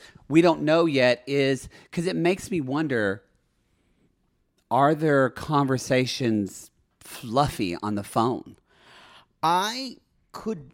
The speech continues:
Speaker 2: I could not imagine talking to someone for two years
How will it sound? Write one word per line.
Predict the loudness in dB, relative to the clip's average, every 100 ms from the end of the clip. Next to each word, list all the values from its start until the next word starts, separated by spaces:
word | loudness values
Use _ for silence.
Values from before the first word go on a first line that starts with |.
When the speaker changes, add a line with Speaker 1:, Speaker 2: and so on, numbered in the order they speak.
| -10
Speaker 2:
I | -4 -4
could | -4 -6
not | -4 -2 -2
imagine | -2 -4 -4 -6 -6 -8
talking | -8 -4 -4 -4 -8
to | -8
someone | -6 -6 -4 -4 -6 -8 -12 _ _ _ _
for | -12
two | -8 -4 -2
years | -2 0 0 -2 -4 -8 -14